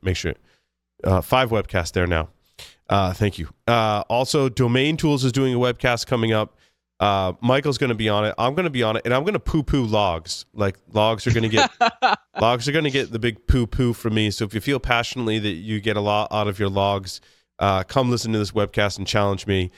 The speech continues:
Speaker 1: security weekly dot com forward slash domain tools. And then I believe it's Taylor from, uh, Domain Tools that'll show you, uh, how to use intelligence about I Ps and domains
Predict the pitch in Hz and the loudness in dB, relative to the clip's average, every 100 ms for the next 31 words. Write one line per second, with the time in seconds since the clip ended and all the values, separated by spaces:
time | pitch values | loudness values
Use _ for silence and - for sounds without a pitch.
0 | _ - - 143 123 120 127 117 110 - | _ -12 -2 0 2 0 0 0 -2 0
1 | 110 101 113 104 107 98 104 104 101 - | -2 -2 -4 -2 -2 -2 0 0 0 -2
2 | 101 98 90 - - _ - 104 107 104 | -2 0 -2 -8 -20 _ 0 2 2 0
3 | 101 - 107 110 147 208 160 - 131 104 | -2 -2 0 2 2 0 -4 -2 0 0
4 | - 151 160 120 113 - - 123 107 104 | 2 2 2 2 0 -4 -2 0 0 -2
5 | 104 - _ _ 104 104 98 110 123 120 | -8 -14 _ _ 0 0 2 0 0 0
6 | 110 98 104 98 143 123 113 110 104 - | 0 0 -2 0 0 0 2 0 -2 -8
7 | _ _ - 98 95 95 - - 139 175 | _ _ -2 0 2 0 -4 -2 2 2
8 | 151 113 123 147 127 120 110 - 120 107 | 0 -4 -2 0 2 2 0 -2 -4 0
9 | 120 117 113 110 110 107 104 - 117 107 | 0 0 -2 -4 -2 0 0 -2 -2 -2
10 | 104 104 101 - 107 104 95 104 98 120 | -2 -4 -6 -6 -2 -2 0 -2 0 0
11 | 131 101 92 92 - | 0 0 -2 -4 -6